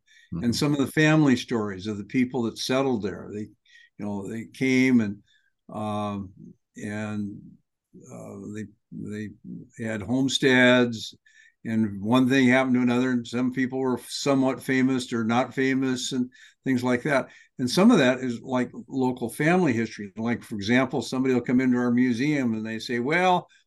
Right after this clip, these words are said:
Speaker 2: I bought the old Anderson farm. Uh, do you have any history on that?" And, okay, well, we'll dig around and see what we can find. And we could say, "Okay, who's owned that <laughs> land for the hundred last, and who are some of the people?" And, you know, s-,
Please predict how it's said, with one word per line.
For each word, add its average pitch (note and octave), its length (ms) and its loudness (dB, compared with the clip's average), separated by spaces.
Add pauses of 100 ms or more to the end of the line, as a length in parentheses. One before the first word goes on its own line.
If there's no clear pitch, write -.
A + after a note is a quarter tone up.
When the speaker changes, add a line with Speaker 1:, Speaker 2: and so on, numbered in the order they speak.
Speaker 2:
I G#3 160 0
bought F#3+ 340 2
the F#3 100 -2
old F#3 280 4
Anderson E3+ 580 -2
farm. G#2 540 -4 (300)
Uh, C#3+ 280 -2
do C3+ 140 -2
you F#3 140 6
have G#3+ 120 6
any G3 160 4
history F#3+ 480 4
on C3+ 240 2
that?" G#2 280 0 (680)
And, A2+ 260 -8
okay, C3 420 0
well, C3 300 0
we'll C3 180 2
dig C3 280 0
around B2+ 440 0
and A2 160 -8
see C3+ 200 -2
what C#3 160 2
we C3 160 0
can A#2+ 180 -4
find. B2 360 0
And B2 120 -2
we A#2+ 100 -2
could A2+ 160 -4
say, A#2+ 200 0
"Okay, A#2 400 -2 (360)
who's C3 200 0
owned C#3 280 2
that B2+ 160 0
<laughs> B2 120 -4
land B2+ 280 -4
for C#3 120 -12
the B2 120 -8
hundred B2+ 440 -6 (180)
last, A#2+ 420 -4 (500)
and A2+ 240 -4
who B2 240 -2
are C#3+ 100 0
some C#3 260 -6
of C3+ 80 -6
the C3+ 80 -8
people?" B2+ 580 -6 (340)
And, G#2+ 260 -8
you A#2 80 -10
know, A2+ 280 -8
s-, - 180 -20